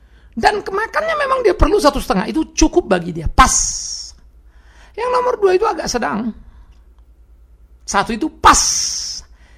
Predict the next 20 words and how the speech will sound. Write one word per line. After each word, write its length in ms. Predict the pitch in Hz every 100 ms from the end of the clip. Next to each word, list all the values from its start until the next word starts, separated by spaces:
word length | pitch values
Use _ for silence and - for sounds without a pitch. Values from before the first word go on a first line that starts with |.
| - -
Yang 160 | 180 196
bontot 320 | 214 220 370
ataupun 420 | 269 185 202 220
yang 100 | 202 196
sulung, 320 | 214 311 349
terserah 340 | 220 202 226
saudara 300 | 277 196 202
mau 100 | 196
balik 240 | 190 180 190
urutannya. 540 | 180 180 - 269 - - - - - - - - -
Setengah 400 | 214 190 196 196
itu 240 | 190 208 - -
pas. 220 | 247 - - - - - - - - - - - - - - _ - - - - - -
Maka 260 | 415 494 -
dengan 200 | 453 427
kebutuhan, 640 | 403 381 392 - 539 254 247 269 -
tidakkah 540 | 392 302 285 403 -
pemberian 340 | 254 233 233
itu 140 | 220 233
adil? 240 | 233 302